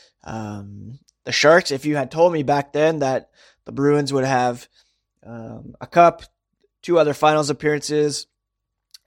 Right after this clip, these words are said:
and that, uh, Thornton would have only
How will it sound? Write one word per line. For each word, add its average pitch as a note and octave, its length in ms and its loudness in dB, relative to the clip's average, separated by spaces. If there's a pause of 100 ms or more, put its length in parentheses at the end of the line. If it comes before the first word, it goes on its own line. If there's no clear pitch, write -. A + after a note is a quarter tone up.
and C3+ 360 -2
that, B2 440 -4 (560)
uh, F#2 360 -6 (560)
Thornton D3+ 340 4
would C3 80 -2
have C3+ 160 -2
only C#3 380 -2